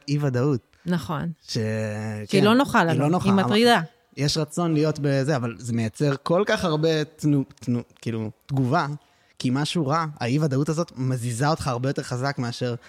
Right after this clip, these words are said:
Speaker 1: ללכת אל עבר ודאות.
Speaker 2: לגמרי. אגב, אני אגיד לך משהו שהוא קצת טכני, אבל... בעיניי הוא אחד הדברים הכי מעניינים שאני נתקלתי בהם בהקשר של ביג דאטה. ההגדרה של אינפורמציה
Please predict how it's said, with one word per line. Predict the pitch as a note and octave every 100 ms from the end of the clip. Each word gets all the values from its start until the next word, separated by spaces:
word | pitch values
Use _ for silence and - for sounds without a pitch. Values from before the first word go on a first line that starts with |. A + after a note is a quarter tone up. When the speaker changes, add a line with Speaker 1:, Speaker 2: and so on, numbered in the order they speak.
| - _
Speaker 1:
ללכת | A2+ B2+ B2+ B2
אל | A#2
עבר | B2+ C3 A#2+
ודאות. | G#2+ G#2 G2 -
Speaker 2:
לגמרי. | E3 E3 E3 F3 D#3+ D3+ - _ _ _ -
אגב, | F#3+ A#3
אני | A3
אגיד | G3+
לך | A#3+ A#3
משהו | G#3+ A3 A3
שהוא | G3 A2
קצת | - - A3+ A3
טכני, | A3 A3 A#3 A3+
אבל... | F#3+ F#3 F3+ - _ _ _ -
בעיניי | F3+ F3 F3+ G#3+ A3
הוא | G#3+ - F#3+ F#3
אחד | F3+ G3+
הדברים | G3 F#3+ F#3+ F#3+ F3
הכי | F3 F#3+ F#3
מעניינים | F3+ E3+ F3 F#3 F#3
שאני | F#3 F3 F#3 G3+
נתקלתי | F#3+ F3+ F3
בהם | F3 F3
בהקשר | E3 E3+ - F3
של | F3 F3 E3+
ביג | F3+ F3+
דאטה. | F3 F3 G3+ G#3 - _ _ _ _ _
ההגדרה | - F3+ E3+ D#3 F3 G#3 B3+
של | B3+
אינפורמציה | A3 F#3 - E3+ F3 B3+ D4+ F#3+ E3+